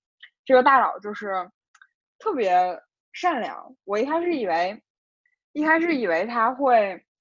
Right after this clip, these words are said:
就是收钱什么的，他是专门做这个工作的。但是后来发现他不是，我问他说：“你做这个多久了？”他已经做很多年了。然后我问他为什么要做这个，他说就是觉得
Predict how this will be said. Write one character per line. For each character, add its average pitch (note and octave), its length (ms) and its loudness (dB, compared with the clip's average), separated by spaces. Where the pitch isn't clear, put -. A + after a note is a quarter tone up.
就 C4+ 80 -6
是 D4 80 0
收 E4+ 280 0
钱 F#3+ 320 -4
什 A#3+ 80 -6
么 E3 100 -8
的， E3+ 60 -8
他 A3+ 100 -6
是 B3+ 100 -4
专 C4+ 160 -2
门 A3 240 -4
做 D#4+ 280 2
这 G3 160 0
个 C#3 440 -4
工 F#3 220 -6
作 F3+ 220 2
的。 - 220 -2
但 C#4 160 2
是 D4 80 6
后 D4+ 180 4
来 C#4 140 6
发 C4 160 2
现 C4+ 140 -4
他 C4+ 100 -2
不 G#3 180 -10
是， A#3 320 -6
我 G3+ 120 -6
问 C#4 180 0
他 C4+ 160 -2
说 A#3+ 300 -2
：“你 F#3+ 160 -10
做 A#3+ 200 0
这 A3+ 100 0
个 A3 100 0
多 F#3 180 0
久 G3+ 140 -2
了？” - 320 -8
他 A3+ 100 -4
已 G3 60 -2
经 G3+ 200 -6
做 A#3+ 220 6
很 G3+ 160 -2
多 D#3+ 140 -4
年 E3+ 180 -6
了。 F#2 240 -8
然 G3+ 100 4
后 G#3 60 8
我 G3+ 60 2
问 G#3+ 100 2
他 A#3 120 0
为 D#4 180 2
什 C4 80 -4
么 F3+ 80 -4
要 D3+ 120 -6
做 D#3 200 -6
这 D#3+ 80 -4
个， B2+ 260 -8
他 A3+ 140 0
说 A#3 180 0
就 A3+ 120 -2
是 A#3+ 120 -2
觉 F3 220 -4
得 F#3 200 2